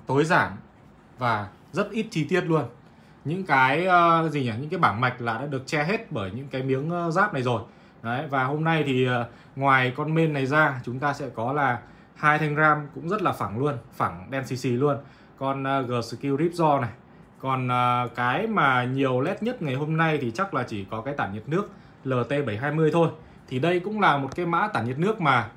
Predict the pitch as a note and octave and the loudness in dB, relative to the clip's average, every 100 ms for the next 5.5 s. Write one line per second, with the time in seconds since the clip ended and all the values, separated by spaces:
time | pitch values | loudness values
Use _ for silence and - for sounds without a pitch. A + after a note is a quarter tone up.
0 | - - - - C#3+ D3+ G3 G#3 F#3+ F3+ | -20 -20 -20 -10 -2 -2 -2 4 4 6
1 | E3+ F3 F3 A3+ - G#2 G#2+ A2 - G#2+ | 2 2 2 2 0 -2 -4 -8 -10 -4
2 | G2+ D3 F3 - - - - E3+ F#3+ F3+ | 0 2 0 -6 -18 -10 -4 4 4 6
3 | E3+ E3+ E3+ E3 F3 F3+ F3 F3 E3+ E3 | 2 2 2 2 4 4 4 4 4 4
4 | D3 F3 F#3+ F#3+ E3 D3 B2+ B2+ D3 E3 | 4 4 4 4 4 0 -4 -4 -2 -2
5 | D3+ A2 B2 E3+ D#3 | 0 -2 2 4 2